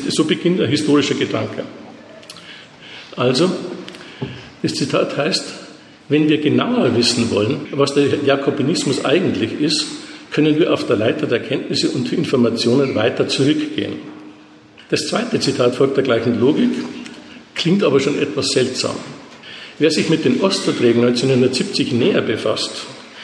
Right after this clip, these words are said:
steht sehr schnell vor der Notwendigkeit, die Geschichte der deutsch-polnischen Beziehungen bis ins Mittelalter hinein zurückzuverfolgen.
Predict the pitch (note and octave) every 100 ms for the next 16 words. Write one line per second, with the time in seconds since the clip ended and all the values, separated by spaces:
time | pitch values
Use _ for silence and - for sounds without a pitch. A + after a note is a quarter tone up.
0 | - - - D#3 D3+ - - F3+ - A#2+
1 | C#3 C3+ B2+ A#2+ A2 - A2+ A2+ A#2 -
2 | D3+ - - - - - - C3+ C#3 -
3 | - - B2 C3 G#2+ C3+ - - C3+ B2
4 | B2 G#2+ - - D3+ D3 C3+ F#3 - D3+
5 | A#2 E3 G3+ - D3+ C3+ B2 B2+ A#2 C#3
6 | - - F3 C#3 - G#2+ G2+ - - -